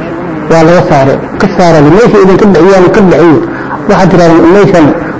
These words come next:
muslim maaha, gaal ma joogayo." Ilaa markii dambe arrinta la gaarsiiyey, Jaziira Carabiyada inuu gaal laga dahiro. Inuu ka tago, ay inuu islaamo, labadaa mid weyn.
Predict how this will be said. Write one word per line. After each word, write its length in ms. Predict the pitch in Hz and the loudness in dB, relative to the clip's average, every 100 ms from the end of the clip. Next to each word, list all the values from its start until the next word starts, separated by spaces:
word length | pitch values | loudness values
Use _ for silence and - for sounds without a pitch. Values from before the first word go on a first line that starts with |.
| - | -2
muslim 400 | 196 196 185 175 | 0 2 2 2
maaha, 200 | 170 175 | 2 2
gaal 240 | 170 185 | 2 2
ma 160 | 170 180 | 2 2
joogayo." 460 | 143 170 151 135 135 - - - - - - | 2 2 2 2 0 -2 -10 -12 -12 -12 -6
Ilaa 320 | - 208 240 | 0 2 2
markii 300 | 226 247 226 | 2 2 2
dambe 200 | 196 208 | 2 2
arrinta 220 | 190 214 185 | 2 2 2
la 120 | 170 | 2
gaarsiiyey, 460 | 151 147 139 139 127 - - | 2 2 0 -2 -2 -6 -2
Jaziira 380 | 151 175 220 180 | 0 2 2 2
Carabiyada 580 | 160 170 190 175 165 185 | 2 2 2 4 2 2
inuu 300 | 190 175 151 | 2 2 2
gaal 260 | 170 180 160 - - - | 2 2 0 -2 -6 -6
laga 260 | - 160 185 | -2 0 2
dahiro. 340 | 160 135 147 160 - - - - - - | 2 2 2 0 -4 -10 -12 -12 -14 -6
Inuu 260 | 202 214 202 | 0 2 2
ka 100 | 226 | 0
tago, 300 | - 233 233 214 | 0 2 2 2
ay 160 | - 214 | 2 2
inuu 260 | 277 233 208 | 2 2 2
islaamo, 400 | 202 202 208 226 | 2 2 2 2
labadaa 340 | 196 202 185 | 2 2 2
mid 140 | 170 151 | 2 2
weyn. 180 | 143 | 2